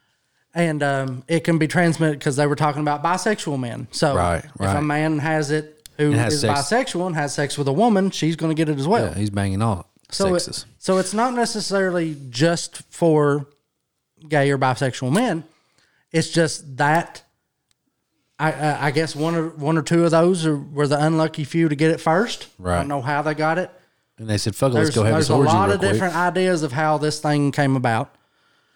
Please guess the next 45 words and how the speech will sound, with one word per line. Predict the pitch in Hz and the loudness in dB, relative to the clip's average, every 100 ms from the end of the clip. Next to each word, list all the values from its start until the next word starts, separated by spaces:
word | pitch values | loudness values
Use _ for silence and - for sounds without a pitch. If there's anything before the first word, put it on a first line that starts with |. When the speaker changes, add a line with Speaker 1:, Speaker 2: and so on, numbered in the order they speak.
| _ _ 135 | _ _ 0
Speaker 1:
But, | 190 160 127 | 2 2 0
Speaker 2:
Huh. | 131 92 - - _ _ _ _ | -6 -6 -10 -20 _ _ _ _
Speaker 1:
uh, | 151 147 131 | -2 -2 -2
Speaker 2:
They | 147 | -4
said, | 185 | 0
Speaker 1:
you | 175 | 2
Speaker 2:
"Well, | 196 | 2
you | |
Speaker 1:
know, | 220 220 208 | 2 2 2
Speaker 2:
know, | - - | -2 -10
Speaker 1:
a | |
few | - 175 | -2 0
of | |
them | 175 180 | 2 2
got | 165 170 190 | 2 2 2
it, | 202 - | 0 -2
and | 156 | 0
Speaker 2:
hey, | 190 | 4
Speaker 1:
then | |
Speaker 2:
look, | 175 | 4
Speaker 1:
they, | 147 | 4
Speaker 2:
bro, | 123 98 107 | 2 2 2
I | - 147 | 0 0
got | 180 | 0
these | 170 | -2
weird | 110 120 113 | 2 2 0
scabs | - 107 104 | 0 -2 0
Speaker 1:
they | 98 | 0
Speaker 2:
around | 143 | 2
Speaker 1:
had | 151 | 2
Speaker 2:
my | 147 | 0
Speaker 1:
that | 127 | 2
Speaker 2:
crotch. | 90 78 - - | 0 -2 -6 -4
Speaker 1:
crazy | 165 160 160 | -2 0 0
night | 156 160 160 | 0 0 -2
in | |
California, | 170 165 156 233 262 175 | -2 -2 2 2 4 4
and | 170 | 4
now | 151 151 | 4 4
it's | 151 | 2
everywhere." | 208 180 127 120 - | 2 0 -2 -4 -8
Speaker 2:
Let's | 123 - | -10 -2
throw | 139 | 2
these | 120 104 | 2 2
leather, | 107 107 98 | 2 2 0